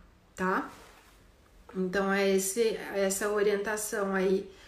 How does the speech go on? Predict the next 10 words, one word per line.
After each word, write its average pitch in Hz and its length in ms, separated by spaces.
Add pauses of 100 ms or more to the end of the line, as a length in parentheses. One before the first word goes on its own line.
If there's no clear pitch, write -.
(240)
agora 190 440
sobre 196 320
as 196 160
vacinas. 190 880 (760)
Se - 180
vocês 226 440
tiverem 214 400
mais 202 320
alguma 196 400
dúvida, 247 880